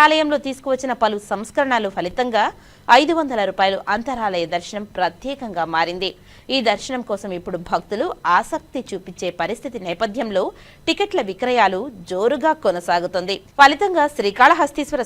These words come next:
స్వామివారి ఆదాయం రోజురోజుకు పెరుగుతుంది. సర్వదర్శనంతో పాటు యాభై రూపాయలు, రెండు వందల రూపాయలు టికెట్ల ద్వారా భక్తులకు స్వామి అమ్మవార్ల ప్రత్యేక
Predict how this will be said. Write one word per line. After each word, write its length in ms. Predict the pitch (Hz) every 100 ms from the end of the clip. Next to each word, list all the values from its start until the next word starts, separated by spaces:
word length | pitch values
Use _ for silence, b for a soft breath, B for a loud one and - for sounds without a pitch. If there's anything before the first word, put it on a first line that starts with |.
| -
స్వామివారి 540 | 214 220 285 285 240 - 185
ఆదాయం 380 | 175 226 233 240 - - 185
రోజురోజుకు 640 | 214 262 285 202 175 180 185 185
పెరుగుతుంది. 500 | 170 175 180 185 185 B B B -
సర్వదర్శనంతో 680 | 294 349 339 - 277 240 208
పాటు 220 | 180 185 185 226 185
యాభై 260 | 180 202 226
రూపాయలు, 320 | 214 226 226 262 254 180
రెండు 140 | 208 254
వందల 200 | 277 277 254
రూపాయలు 240 | 254 233 208
టికెట్ల 300 | 202 226 226 214
ద్వారా 200 | 208 208 190 190
భక్తులకు 500 | 247 - 262 247 208 370 B B -
స్వామి 340 | 302 302 339 320
అమ్మవార్ల 380 | 220 214 202 185 175
ప్రత్యేక 340 | 180 175 262